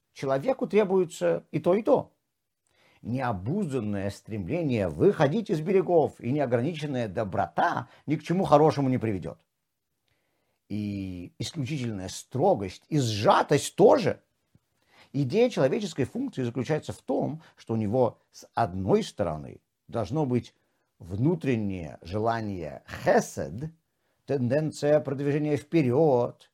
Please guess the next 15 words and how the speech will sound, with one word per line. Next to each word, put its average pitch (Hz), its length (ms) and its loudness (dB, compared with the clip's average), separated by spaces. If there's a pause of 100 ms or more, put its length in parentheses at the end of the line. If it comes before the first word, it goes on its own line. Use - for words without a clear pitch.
(200)
и 117 100 -6
доброты. 143 960 2 (560)
Это 98 220 -2
обеспечивает 92 720 -6 (300)
энергию 107 580 -4
для 76 220 -10
жизни, 110 680 -4 (460)
но, 160 120 2
с 131 40 0
другой 156 480 6
стороны, 123 640 0 (840)
этот 196 540 2
порыв 139 800 2
должен 135 680 -2
быть 113 400 -4